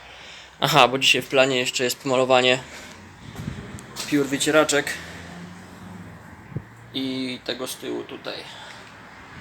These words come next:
gdyż wygląda to strasznie po poprzednim właścicielu. No i generalnie to. Też zrobić na jednolity kolor.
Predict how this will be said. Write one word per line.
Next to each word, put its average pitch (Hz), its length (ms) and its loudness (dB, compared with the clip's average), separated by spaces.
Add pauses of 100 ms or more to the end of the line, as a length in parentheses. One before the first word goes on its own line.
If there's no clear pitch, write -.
(380)
gdyż 143 300 4
wygląda 135 400 2
to - 100 -8
strasznie - 480 -2
po 127 120 -4
poprzednim 147 380 -2
właścicielu. 165 600 2 (1160)
No 202 580 4
i 156 360 -2
generalnie 127 880 0 (1500)
to. 120 180 0 (3750)
Też 165 160 2
zrobić 123 420 -4
na 131 100 0
jednolity 123 480 -2
kolor. - 300 -8